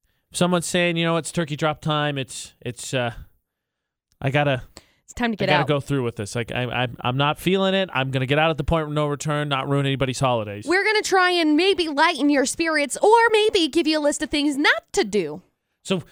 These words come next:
Speaker 1: we've already shared our holiday breakup experiences. To let you know, kinda, I think both sides. I had a breakup that, uh, happened after the holidays. It kinda sucked. McCall and I both shared stories of s-, turkey drop-esque breakups.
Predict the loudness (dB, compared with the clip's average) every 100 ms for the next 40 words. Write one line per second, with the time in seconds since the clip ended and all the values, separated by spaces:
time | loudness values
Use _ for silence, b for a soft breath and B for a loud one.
0 | b -4 0 0 0 -2 0 0 0 0
1 | 0 2 0 0 0 -2 -2 -2 -2 -4
2 | -6 -8 -8 -6 -8 -8 -6 -6 -6 -12
3 | -16 _ _ _ _ _ -6 -4 -4 -4
4 | -2 0 -2 -4 -2 0 0 0 0 0
5 | 2 2 2 0 0 0 0 0 0 2
6 | 0 0 -2 0 0 2 2 4 0 0
7 | 2 0 0 -2 2 2 2 -2 -4 -10
8 | -8 -8 -8 -6 -4 -6 -14 b b b
9 | b -8 -2 0 0 0 0 0 0 -2
10 | 0 2 2 0 -4 -8 -14 -12 -12 -12
11 | _ _ -4 0 0 -2 -6 -2 -2 -2
12 | -2 0 0 -6 -4 0 0 -2 -6 -8
13 | -16